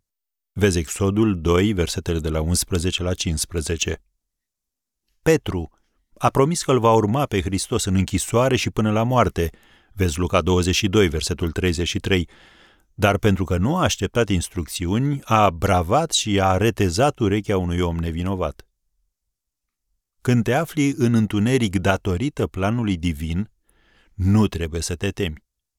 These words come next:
Dumnezeu te va scăpa. De unde atâta siguranță? Pentru că Biblia ne oferă mari promisiuni. "Celui fără prihană îi răsare o lumină în întuneric."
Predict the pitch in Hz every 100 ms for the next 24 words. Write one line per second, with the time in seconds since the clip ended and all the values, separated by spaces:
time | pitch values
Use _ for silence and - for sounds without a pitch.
0 | _ _ 107 117 110 98 90 147 131 110
1 | 104 - 95 - 73 - _ _ _ _
2 | _ _ _ _ 110 98 98 92 98 95
3 | - 90 110 131 92 76 _ _ _ _
4 | _ _ _ _ - 135 135 135 117 151
5 | 104 101 95 104 92 110 101 98 117 98
6 | - 92 90 - 127 90 - _ _ _
7 | _ _ _ _ _ _ - 131 135 131
8 | 135 120 113 120 120 123 123 113 107 -
9 | 117 113 104 104 113 110 95 90 87 92
10 | 92 90 82